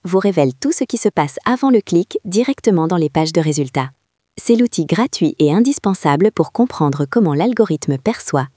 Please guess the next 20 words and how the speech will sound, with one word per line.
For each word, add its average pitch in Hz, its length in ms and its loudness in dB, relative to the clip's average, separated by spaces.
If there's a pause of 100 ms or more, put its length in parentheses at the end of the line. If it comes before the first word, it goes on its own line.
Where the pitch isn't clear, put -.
explore 170 500 0 (140)
et 156 120 2
indexe 190 380 0
vos 226 120 2
contenus. 151 480 -2 (520)
Au 160 120 6
cœur 262 280 -2
de 240 80 2
la 185 140 4
machine, 160 560 2
on 175 100 2
trouve 262 320 -2
le 156 60 2
rapport 214 420 -2
de 190 80 0
performance. 139 720 -4 (240)
C'est - 240 -2
une 156 140 4
mine 220 200 6
d'or. 135 360 -2